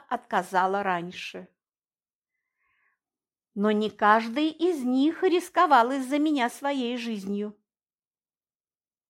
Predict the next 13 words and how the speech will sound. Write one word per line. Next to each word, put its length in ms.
"Что 320
ему 340
передать?" 1080
услышала 600
я 220
за 140
спиной 460
Федькин 540
голос. 540
"Сама 600
скажу 480
ему 300
потом", 440